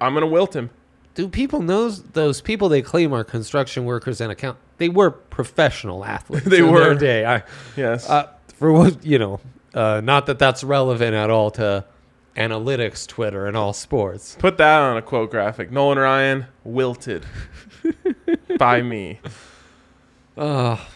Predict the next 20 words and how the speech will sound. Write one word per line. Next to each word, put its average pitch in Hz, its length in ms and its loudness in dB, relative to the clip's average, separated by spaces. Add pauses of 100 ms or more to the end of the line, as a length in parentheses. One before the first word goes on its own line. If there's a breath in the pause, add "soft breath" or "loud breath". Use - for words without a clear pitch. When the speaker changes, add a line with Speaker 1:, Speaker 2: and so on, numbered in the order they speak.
(120)
Speaker 2:
Where's 208 280 -6
D-Line 110 480 -6
when 113 160 -6
we 113 140 -4
need 113 220 -6
him 113 120 -6 (100)
to, 127 360 -6 (160)
to 147 100 -6
propose 127 400 -6
some 131 160 -12
sick 143 320 -10
graphics? 139 360 -2 (100)
Speaker 1:
This 127 120 -4
actually 151 300 0
goes 139 240 -2
really 127 200 0
well 120 120 2
Speaker 2:
I 120 60 2
Speaker 1:
with 143 100 2
Speaker 2:
guess - 20 -2